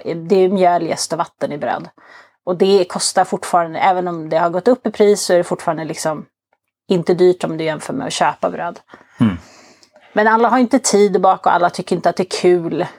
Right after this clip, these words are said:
Speaker 1: Eh, och jag tycker inte man ska känna något tvång på det sättet, absolut inte. Eh, men gillar man att baka, så varför inte baka lite bröd lite nu och då också och spara några kronor jämfört med att köpa i butiken. Jag tycker personligen att eget bakat bröd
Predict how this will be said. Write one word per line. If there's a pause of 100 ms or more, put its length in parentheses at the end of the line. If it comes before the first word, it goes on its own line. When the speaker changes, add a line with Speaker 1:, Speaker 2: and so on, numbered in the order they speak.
(180)
Speaker 1:
Eh,
och
jag
tycker
inte
man
ska
känna
något
tvång
på
det
sättet,
absolut
inte. (760)
Eh,
men
gillar
man
att
baka,
så
varför
inte
baka
lite
bröd
lite
nu
och
då
också
och
spara
några
kronor
jämfört
med
att
köpa
i
butiken.
Jag
tycker
personligen (440)
att
eget
bakat
bröd